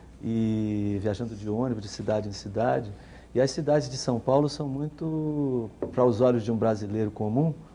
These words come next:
opulentas. São muitas. E com universidades e tal.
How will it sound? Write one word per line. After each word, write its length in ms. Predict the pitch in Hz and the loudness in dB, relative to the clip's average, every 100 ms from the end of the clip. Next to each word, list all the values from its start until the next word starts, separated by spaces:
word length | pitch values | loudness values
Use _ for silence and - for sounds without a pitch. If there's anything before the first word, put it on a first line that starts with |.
| - 117 | -6 -6
opulentas. 840 | - 156 120 127 117 98 92 - - - - - | -2 -2 0 0 -2 -10 -14 -18 -20 -20 -20 -18
São 240 | - 165 151 | -6 -2 0
muitas. 640 | 117 135 117 113 98 - - - - | 4 4 2 -2 -10 -12 -20 -20 -6
E 100 | 127 | -2
com 140 | 127 147 | 4 6
universidades 1200 | 143 127 123 117 101 104 120 117 107 101 98 | 6 4 0 -2 0 4 4 4 0 -4 -8
e 80 | 101 | -10
tal. 420 | 95 110 113 110 | -6 -2 -2 -2